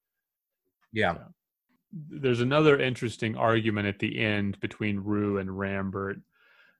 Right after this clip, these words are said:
Speaker 2: Um, and again, it's just talking ab-, in, in abstract <laughs> terms. You know, you could accuse Rambert of being abstract at this point.
Speaker 1: Yeah.
Speaker 2: So,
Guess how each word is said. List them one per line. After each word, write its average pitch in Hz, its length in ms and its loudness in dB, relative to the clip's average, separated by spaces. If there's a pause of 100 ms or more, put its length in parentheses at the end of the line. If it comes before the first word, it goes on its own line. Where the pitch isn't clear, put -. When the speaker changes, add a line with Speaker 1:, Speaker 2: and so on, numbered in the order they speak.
(120)
Speaker 2:
Um, 104 560 2 (1120)
and 127 120 6
again, 190 320 4
it's 135 200 2
just - 220 -4
talking 143 360 0
ab-, 127 220 -2
in, 123 220 -2
in 113 280 -4 (100)
abstract 120 560 0
<laughs> - 0 -
terms. 165 580 4 (240)
You 143 120 4
know, 120 100 10
you 120 140 8
could 117 120 4
accuse 123 600 8
Rambert 120 480 8
of 107 160 -2
being 104 300 2
abstract 104 600 2
at - 80 -20
this 104 160 -4
point. 104 400 -6 (360)
Speaker 1:
Yeah. 107 240 4 (460)
Speaker 2:
So, 123 840 10